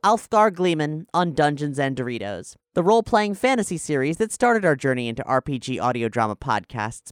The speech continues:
back in, ooh, two thousand and nine. Colin's since taken this decade plus of immersive tabletop role-playing experience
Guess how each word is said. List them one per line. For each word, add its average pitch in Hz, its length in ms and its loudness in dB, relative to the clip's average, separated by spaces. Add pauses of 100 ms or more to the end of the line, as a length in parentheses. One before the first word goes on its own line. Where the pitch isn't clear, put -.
back 202 360 -4
in, 208 420 -8
ooh, 214 300 -6 (420)
two 254 180 2
thousand 196 480 2
and 131 220 -2
nine. 101 500 -8 (460)
Colin's 240 460 2
since 214 320 0
taken 170 380 -2
this 131 160 -2
decade 151 500 -2
plus 151 320 -2
of 139 100 0
immersive 139 480 0
tabletop 156 540 -4
role-playing 143 400 0
experience 170 720 -4